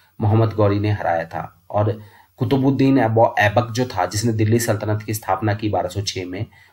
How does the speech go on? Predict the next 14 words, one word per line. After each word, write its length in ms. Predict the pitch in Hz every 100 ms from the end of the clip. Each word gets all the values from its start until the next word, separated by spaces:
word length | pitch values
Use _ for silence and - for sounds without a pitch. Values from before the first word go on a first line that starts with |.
| -
वो 60 | 123
उसका 180 | -
गुलाम 400 | 131 110 92 90 85
था, 320 | 76 - _ _ _ _ _ -
इसलिए 260 | 113 131 127
इसको 180 | -
गुलाम 280 | 120 107 101
वंश 200 | 101 101
के 120 | -
नाम 180 | 101 90
से 140 | - 92
जाना 200 | 87 85
जाता 260 | 82 -
है। 120 | 85